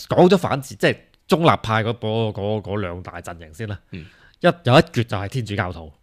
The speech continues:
Speaker 2: 係。
Speaker 1: 另一半就係，即係左傾嘅社會主義者。
Speaker 2: 啊哈。
Speaker 1: 嚇，即係呢個就係一個，即係其實係當時意大利嘅反戰派啦。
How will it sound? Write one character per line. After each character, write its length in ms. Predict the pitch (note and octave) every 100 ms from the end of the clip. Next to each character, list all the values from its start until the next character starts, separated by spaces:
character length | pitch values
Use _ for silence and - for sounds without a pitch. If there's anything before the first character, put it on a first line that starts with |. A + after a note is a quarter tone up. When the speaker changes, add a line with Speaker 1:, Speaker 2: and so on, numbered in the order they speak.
| _ -
Speaker 2:
係。 160 | D#2+ -
Speaker 1:
另 120 | - C3
一 40 |
半 160 | F3+ -
就 100 | B2
係， 240 | G2+ A2 A#2+ -
即 100 | C3
係 40 |
左 260 | - F#2+ A2+
傾 140 | C#3
嘅 80 | A2
社 160 | F#2+ G2
會 100 | F#2
主 100 | F#2
義 180 | E2+
者。 140 | - D#2+ -
Speaker 2:
啊 160 | E2
哈。 180 | D#2 C2+ - _
Speaker 1:
嚇， 200 | - F2+ -
即 80 | -
係 40 | E3
呢 60 | E3
個 60 | C#3+
就 80 | A#2
係 180 | G#2
一 20 | G#2+
個， 120 | A#2
即 80 | C3+
係 260 | G#2 F#2
其 60 | F2+
實 80 | F#2
係 220 | G2+ F#2
當 120 | A#2+
時 120 | F#2+
意 100 | F2
大 120 | F2
利 60 | F2+
嘅 80 | F#2+
反 160 | F2+
戰 160 | F#2+ F2+
派 160 | F#2+
啦。 100 | F2